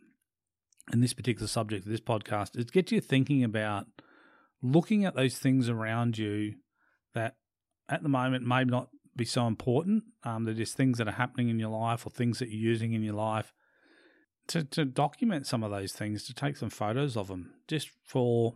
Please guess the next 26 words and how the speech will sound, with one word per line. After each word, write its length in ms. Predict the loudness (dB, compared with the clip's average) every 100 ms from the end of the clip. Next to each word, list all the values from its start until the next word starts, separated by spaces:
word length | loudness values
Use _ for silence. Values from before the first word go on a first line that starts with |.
| -6
to 120 | -4
preserve 640 | 0 0 2 4 4 2
the, 200 | -2 -6 -8 _ -10
the 120 | -6
memory, 440 | -2 0 2 2
but 220 | 0 -2 -2
also 420 | -2 -2 -2 -4
preserve, 600 | -4 -4 -2 0 -2 -4 _ _ _ _ _ _
you 100 | -4
know, 120 | -4 -2
how 200 | 0 2
that 160 | 0
was 220 | 0 -2 4
used 520 | 6 8 6 2 -4
and, 280 | -4 -6 -8 _
and 100 | -4
that 140 | -2
type 140 | -2 -4
of 80 |
stuff. 260 | -2 -2 -2
And 100 | -4
it 60 | -2
may 200 | 0 0
be 200 | 0 0
that, 220 | 0 -2 -8 _ _ _ _ _ -10
that 280 | -2 -2